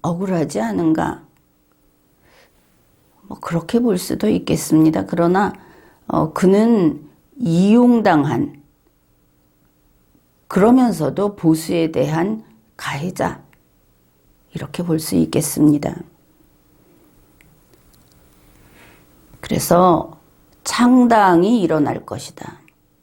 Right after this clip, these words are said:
그리고 국민의힘 밖에서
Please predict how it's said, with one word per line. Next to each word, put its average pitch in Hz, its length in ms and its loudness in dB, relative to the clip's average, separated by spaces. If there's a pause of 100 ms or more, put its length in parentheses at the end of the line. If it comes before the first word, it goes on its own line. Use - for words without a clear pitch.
(1300)
그리고 196 580 0
국민의힘 220 920 2
밖에서 175 680 -6